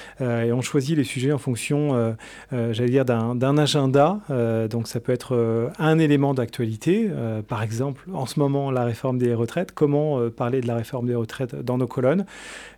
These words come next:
Ben, on va sans doute aller choisir un économiste, on va donner la parole à des syndicats, on va donner la parole aussi à des, des personnels hospitaliers,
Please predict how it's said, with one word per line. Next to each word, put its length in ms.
Ben, 80
on 80
va 220
sans 140
doute 200
aller 100
choisir 420
un 140
économiste, 680
on 60
va 360
donner 220
la 80
parole 260
à 60
des 80
syndicats, 560
on 80
va 80
donner 200
la 120
parole 260
aussi 220
à 20
des, 260
des 80
personnels 400
hospitaliers, 680